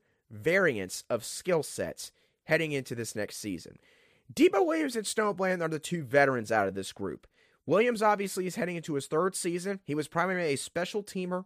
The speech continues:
in year one. Last year saw a lot more snaps at linebacker. And now this year seems to be in line to maybe be one of the starters,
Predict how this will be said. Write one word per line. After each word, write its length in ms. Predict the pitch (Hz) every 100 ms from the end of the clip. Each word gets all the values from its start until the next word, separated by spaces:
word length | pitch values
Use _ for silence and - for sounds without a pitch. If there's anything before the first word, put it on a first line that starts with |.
| -
in 180 | 180 160
year 180 | 170 165
one. 380 | 143 113 127 - _ _
Last 360 | 135 196 - 190
year 200 | 190 185
saw 240 | - 180
a 80 | 160
lot 360 | 135 139 170 -
more 200 | 185 170
snaps 440 | - 165 151 - -
at 200 | 156 143
linebacker. 760 | 143 120 107 101 98 113 131 - _ _ _ _
And 140 | - 180
now 180 | 214 196
this 320 | 226 311 -
year 300 | 233 220 208 _ _ _ _
seems 480 | - - 392 466 480
to 120 | - 370
be 500 | 254 240 226 208 - -
in 260 | 208 180
line 340 | 185 185 170 165
to 240 | 185 151
maybe 280 | 180 220 226
be 220 | 170 175
one 180 | 165 156
of 80 | 151
the 60 | 135
starters, 800 | - - 147 131 110 104 -